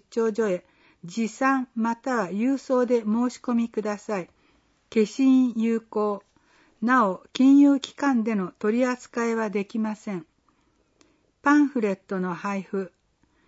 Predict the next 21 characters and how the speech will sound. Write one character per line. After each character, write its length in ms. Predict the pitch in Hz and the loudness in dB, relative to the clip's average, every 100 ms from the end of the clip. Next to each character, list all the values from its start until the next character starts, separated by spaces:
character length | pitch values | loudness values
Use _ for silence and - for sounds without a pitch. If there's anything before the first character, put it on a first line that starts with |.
| _ _ | _ _
二 180 | 214 240 | 0 4
月 300 | 277 285 285 | 4 2 -2
一 360 | 240 - 269 277 | -10 -4 -4 -2
日 280 | 269 277 | -4 -2
号 240 | 254 208 196 | 0 0 -2
の 160 | 190 | -4
司 180 | 180 262 | -6 -4
法 260 | 226 220 185 | -2 -2 -4
と 220 | - 175 | -6 -6
合 120 | 175 | -2
わ 120 | 226 | -2
せ 160 | 240 202 | -2 -6
て 280 | - 175 - _ _ _ - | -8 -12 -12 _ _ _ -6
全 300 | 175 262 277 | 2 4 4
個 160 | 285 | 0
配 240 | 233 277 269 | -2 -2 -2
布 160 | 226 | -4
す 160 | 190 196 | -6 -6
る 140 | 202 | -6
ほ 160 | - 190 | -8 -10
か、 240 | - 185 | -8 -10